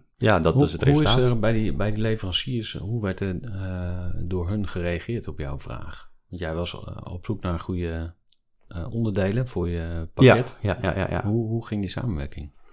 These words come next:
Speaker 2: Heb je daar
Speaker 1: Ehm,
Speaker 2: veel hulp bij gekregen bijvoorbeeld?
Speaker 1: Ja, ja, ja. Tenminste, mm, in eerste instantie, ehm, heb ik het gewoon wel,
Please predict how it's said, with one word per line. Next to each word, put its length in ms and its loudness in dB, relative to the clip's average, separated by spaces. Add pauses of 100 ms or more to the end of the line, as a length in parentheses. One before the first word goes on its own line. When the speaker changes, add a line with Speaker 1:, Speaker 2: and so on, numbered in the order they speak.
(340)
Speaker 2:
Heb 120 4
je 60 8
daar 420 8
Speaker 1:
Ehm, 80 6
Speaker 2:
veel 240 4
hulp 300 2
bij 200 0
gekregen 400 -4
bijvoorbeeld? 560 -6 (260)
Speaker 1:
Ja, 640 8
ja, 300 6
ja. 240 4
Tenminste, 720 6
mm, 280 2
in 80 -2
eerste 220 6
instantie, 580 2
ehm, 720 4 (480)
heb 180 2
ik 60 -2
het 80 -12
gewoon 200 2
wel, 360 6